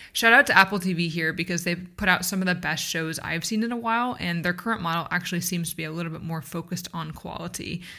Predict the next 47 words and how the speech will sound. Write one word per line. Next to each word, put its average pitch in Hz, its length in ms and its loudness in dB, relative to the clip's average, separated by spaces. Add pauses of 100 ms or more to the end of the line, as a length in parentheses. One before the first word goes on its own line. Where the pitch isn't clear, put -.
(140)
I'm 185 120 2
not 175 160 2
sure 170 260 -2
why 170 220 2
that 165 180 0
is, 196 380 -2 (340)
but - 580 0
it's 180 140 -2
great. - 380 -4 (800)
Also, 214 300 4
if 196 100 0
y'all 180 140 4
haven't 208 240 2
seen 175 420 0 (240)
the 190 100 0
show 175 480 2
Shrinking 214 760 0
yet 185 300 4
on 190 120 2
Apple 165 240 0
T 185 200 -2
V, 165 320 2 (120)
it's 180 240 -2
my 185 80 4
husband 180 380 4
and 175 80 4
I's 170 260 2
new 170 140 0
favorite 170 280 -2
show. 165 440 -2 (500)
It 190 80 0
was 202 160 4
created 190 420 4
by 170 480 4
Bill 180 200 2
Lawrence, 165 420 0
the 180 140 -4
creator 170 340 0
of 156 180 -2
Scrubs, - 640 0
another 180 300 4
one 156 160 -4
of 170 120 -4
my 160 160 2
all-time 175 460 2
favorite 156 300 0
shows. 160 440 -2